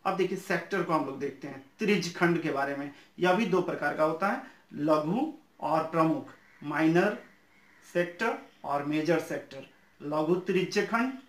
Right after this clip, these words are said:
और प्रमुख त्रिज्य खंड। देखिए, दो अर्धव्यास ओए और ओबी और यहाँ पर एक चाप, तो दो व्या-, दो अर्धव्यास और एक चाप के बीच वाला जो खंड है,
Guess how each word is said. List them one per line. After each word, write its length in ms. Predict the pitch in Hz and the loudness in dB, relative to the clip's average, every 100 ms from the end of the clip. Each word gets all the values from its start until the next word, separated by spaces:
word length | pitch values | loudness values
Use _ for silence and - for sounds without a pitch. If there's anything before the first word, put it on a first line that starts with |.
| - | -8
और 120 | 143 | -4
प्रमुख 540 | 143 170 160 190 - - | -4 0 2 2 0 2
त्रिज्य 400 | 170 160 151 135 | 2 2 -2 -6
खंड। 260 | 131 - - _ _ _ - | -8 -12 -14 _ _ _ -14
देखिए, 320 | 160 156 - - _ _ - _ _ _ _ _ | -6 -6 -8 -20 _ _ -20 _ _ _ _ _
दो 520 | 160 135 190 226 - - - | -4 6 8 6 2 -12 0
अर्धव्यास 680 | 156 156 160 147 135 - - _ _ _ _ _ _ 170 | 2 4 4 2 0 -6 -20 _ _ _ _ _ _ 0
ओए 580 | 170 175 185 233 - - _ _ | 6 8 8 6 2 -14 _ _
और 360 | 143 151 156 - | -4 -2 0 6
ओबी 440 | 180 165 151 - - _ - | 8 8 6 4 -10 _ -6
और 200 | 143 151 | -2 0
यहाँ 300 | 151 151 175 | 2 2 2
पर 240 | 175 180 | 4 2
एक 240 | 165 160 - | 2 -2 -2
चाप, 360 | - 156 - - _ _ _ _ _ - | 0 0 0 -6 _ _ _ _ _ -14
तो 60 | |
दो 340 | 131 160 185 175 | -6 0 2 6
व्या-, 460 | 175 185 - - | 6 6 2 -8
दो 280 | 147 170 185 | -2 2 4
अर्धव्यास 680 | 180 170 170 202 240 - - _ - _ _ _ _ - | 4 4 6 6 6 2 -14 _ -20 _ _ _ _ -14
और 480 | - 156 - - - | -2 2 2 0 0
एक 360 | 170 202 208 - | 4 4 4 -2
चाप 320 | 170 170 - | 2 2 2
के 80 | 160 | -2
बीच 380 | 156 170 170 | 0 -2 -2
वाला 280 | 165 156 160 | 2 4 4
जो 320 | 156 156 156 - | 4 0 -2 -6
खंड 320 | - 160 160 | -2 0 2
है, 500 | 147 147 190 285 - | 0 2 2 0 -4